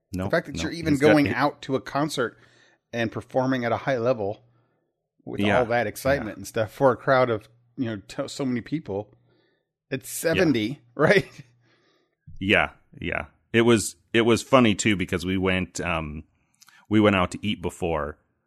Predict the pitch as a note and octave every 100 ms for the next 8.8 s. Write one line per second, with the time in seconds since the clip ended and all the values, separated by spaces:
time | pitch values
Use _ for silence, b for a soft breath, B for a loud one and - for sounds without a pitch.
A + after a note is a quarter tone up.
0 | _ _ _ F#2 - F#2+ E2 D#2+ - F#2+
1 | F#2 E2+ E2 - _ _ _ E2 E2+ -
2 | E2+ D2+ _ - E2 E2 D#2+ E2 - _
3 | _ - F#2 E2 C#2+ - - D#2 C2 A#1
4 | F#2 - _ _ _ _ _ _ _ _
5 | - _ _ _ _ _ _ _ F2+ E2+
6 | D#2+ D#2+ - E2+ D2+ _ - E2 D2 -
7 | - G2 F2+ - - F2 E2+ D#2 D#2 _
8 | _ - F2 E2 F#2+ E2+ -